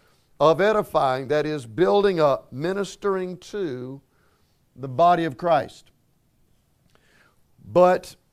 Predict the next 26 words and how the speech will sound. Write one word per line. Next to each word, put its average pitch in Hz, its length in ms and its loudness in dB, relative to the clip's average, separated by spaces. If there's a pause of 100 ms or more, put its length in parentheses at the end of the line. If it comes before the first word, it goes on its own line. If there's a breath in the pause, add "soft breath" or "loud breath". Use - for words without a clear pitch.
<clears throat> - 260 -20 (640 soft breath)
I 180 80 6
want 226 260 2
you 208 120 -2
to 190 120 2
notice 185 460 0
at 156 160 -10
the 151 340 -6
end 180 340 -4
of 143 80 -6
verse 151 380 -6
eleven 135 720 -4 (460 soft breath)
of 143 400 4 (640)
First 175 240 -4
Corinthians 147 640 -6
twelve, 139 480 0 (340 soft breath)
"The 147 220 -6
Spirit 170 960 0 (180)
works 180 480 -2
all 160 320 4
these 131 420 -8
things, 127 640 -8 (420 soft breath)
distributing 185 960 -4
to 156 340 -8
each 190 380 -8
one 147 680 -4